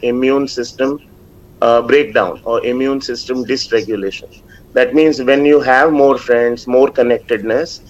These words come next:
it actually increases the chance of well-being at the immune system level. Third, uh, there was a study done, uh, a couple of years back,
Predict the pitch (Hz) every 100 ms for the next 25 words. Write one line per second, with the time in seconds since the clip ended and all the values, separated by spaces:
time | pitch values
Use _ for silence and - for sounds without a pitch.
0 | - - - 151 143 131 - 156 165 139
1 | 131 143 143 139 127 143 131 120 120 131
2 | 113 120 120 135 147 - 127 127 160 123
3 | 123 131 131 104 - 107 101 98 95 92
4 | - - _ - - - - - - -
5 | 156 170 190 156 135 143 139 147 156 156
6 | - 131 143 143 135 135 135 127 120 117
7 | 110 120 131 131 123 123 120 110 120 123
8 | 120